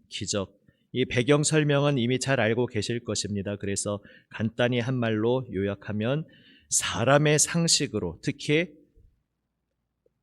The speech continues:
어릴 적부터 오직 이 한 가지 생업으로 고기 잡는 일로, 그것도 바로 이 호숫가, 게네사렛 호숫가, 바로 갈릴리 호수,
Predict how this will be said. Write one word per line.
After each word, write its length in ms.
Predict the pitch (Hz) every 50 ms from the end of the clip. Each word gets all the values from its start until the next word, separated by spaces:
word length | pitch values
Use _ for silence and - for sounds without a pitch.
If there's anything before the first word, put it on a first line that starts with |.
| _ -
어릴 260 | 117 120 123 123 120
적부터 640 | - 127 113 - - 110 - - - 131 143 160 - - - - - - _
오직 400 | - - 131 135 127 151 139 104
이 80 | 127 139
한 300 | 143 - - 185 180 165
가지 280 | 170 160 156 139 139 120
생업으로 580 | - - - 147 147 139 131 117 110 104 92
고기 380 | - - - 135 123 120 151 147
잡는 380 | 143 131 117 123 120 120 117
일로, 400 | 104 90 85 82 82 82 80 - _ _ _ _ _ _ _ _ _ _ _ _ _ _ _ -
그것도 360 | 135 120 131 127 131 131 120
바로 300 | 104 - 110 113 113 110
이 400 | - 117 123 131 135 135 127 - - - - - - - -
호숫가, 560 | 143 - - 117 - _ - 101 92 85 - _ _ -
게네사렛 580 | - 107 104 110 110 - 117 107 107 107 - - _ _ _ _ _ -
호숫가, 520 | 123 117 - - - - - 98 95 92 - _ _ _ _ _ _ -
바로 280 | 101 104 107 107 104
갈릴리 760 | - - 120 120 123 131 139 135 127 120 123 120 104 90 - - - - _ _ -
호수, 400 | - 113 - - - 98 87 -